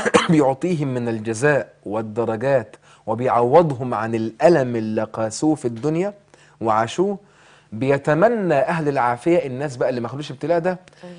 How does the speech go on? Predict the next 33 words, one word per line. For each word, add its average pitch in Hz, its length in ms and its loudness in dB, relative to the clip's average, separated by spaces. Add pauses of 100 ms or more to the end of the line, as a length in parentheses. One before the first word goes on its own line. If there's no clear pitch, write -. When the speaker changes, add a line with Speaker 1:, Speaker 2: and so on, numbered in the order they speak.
(140)
Speaker 2:
تمام. 120 140 -4
Speaker 1:
يتمنى 190 300 2
إن 175 80 4
هم 185 200 4
لو 170 120 10
رجعوا 170 220 4
الدنيا 151 320 4
تاني. 107 420 -2
خلي 113 240 -2
بالك، 120 440 0 (540)
Speaker 2:
تمام. 143 140 -2
Speaker 1:
بصي، 180 300 -6 (680)
"وقرضوا 180 800 4
بالمقاريض". 135 920 4
يعني 120 220 0
إيه 175 60 2
قرضوا 143 360 -2
بالمقاريض؟ 107 600 -4 (680)
أنت 113 200 -10
عارفة، 123 680 -2 (220)
<coughs> - 380 -14
عارفة 147 220 -4
البنسة؟ 123 480 -4 (420)
Speaker 2:
أيوة. 180 280 -10
Speaker 1:
مش 110 120 -8
بنسة 143 200 -2
الشعر، 113 400 -4
ليه 120 100 -6
بيسموها 123 380 -8
البنسة 107 360 -8
أو 90 100 -8
الزرادية، 98 480 -6
ال-، 87 160 -10